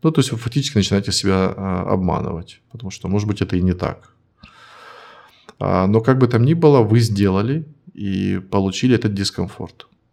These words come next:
А, это самое главное. Если вы сделали, получили дискомфорт, то страха у вас нет. Такая вот простая формула. Если вы делаете и боитесь, это не значит, что вы, э, ну,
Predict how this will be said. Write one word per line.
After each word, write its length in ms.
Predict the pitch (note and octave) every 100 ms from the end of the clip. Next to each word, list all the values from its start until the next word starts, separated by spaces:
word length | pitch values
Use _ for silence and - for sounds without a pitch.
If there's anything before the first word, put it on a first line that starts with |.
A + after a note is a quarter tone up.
| _ _ _ -
А, 160 | F2+ F2+
это 220 | A#2 A2
самое 340 | - G2+ F#2+
главное. 340 | F#2+ C2+ F2+ G2+
Если 200 | - C3
вы 100 | C3
сделали, 420 | A2 A2+ B2+ B2
получили 460 | A#2 G#2+ G#2 A2
дискомфорт, 600 | G#2 G#2 - A#2 A#2 E3+ D#3+
то 80 |
страха 320 | G#2 - A#2 A2
у 100 | F#2+
вас 240 | G2 -
нет. 280 | E2+ - - _ _ _ _ _ _ _ _ _ _ _ _ _ _ -
Такая 220 | G#2+ G2 F#2
вот 100 | -
простая 300 | F#2+ - F#2+
формула. 500 | - G2+ F#2+ F2+ F#2+ _ _ - - -
Если 320 | - A#2 A#2
вы 180 | A#2+ A2+
делаете 500 | A2 A#2 G#3+ B3 B2+
и 20 |
боитесь, 520 | A2 G#2 F#2 F2 F#2+ A#2
это 140 | A2
не 60 | A2
значит, 240 | B2+ A#2+
что 160 | G2+ F#2
вы, 480 | F#2 F2 E2+ E2+ E2+
э, 680 | F2+ E2+ E2+ E2+ D#2+ E2+ -
ну, 480 | - F2+ - G#2